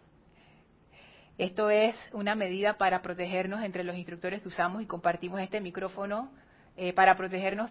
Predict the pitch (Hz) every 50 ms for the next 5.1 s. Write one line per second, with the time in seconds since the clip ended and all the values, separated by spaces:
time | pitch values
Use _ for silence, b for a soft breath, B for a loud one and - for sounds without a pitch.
0 | - - - 208 190 185 180 175 180 185 185 185 - - 220 214 - 214 214 -
1 | 214 240 - B B B B B B B B B B B B _ _ _ _ _
2 | _ _ - 208 208 202 202 202 202 208 220 240 269 269 - - _ - 196 185
3 | 185 - 208 202 196 196 202 220 214 - 196 190 185 - 185 185 180 185 190 190
4 | 185 - 233 220 208 196 190 185 175 180 180 185 - - 202 185 185 185 190 202
5 | 208